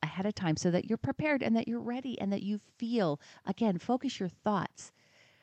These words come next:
"My well-being is my priority." And I'm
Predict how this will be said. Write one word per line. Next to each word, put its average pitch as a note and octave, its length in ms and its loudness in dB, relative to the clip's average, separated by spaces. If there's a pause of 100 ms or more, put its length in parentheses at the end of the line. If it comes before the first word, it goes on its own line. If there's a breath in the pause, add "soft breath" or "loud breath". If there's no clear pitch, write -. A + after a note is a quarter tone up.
(260 soft breath)
"My G#3+ 200 0
well-being A3 640 2
is D3 160 0
my D#3+ 180 0
priority." C#3+ 880 2 (680)
And D#3+ 160 2
I'm G3+ 300 2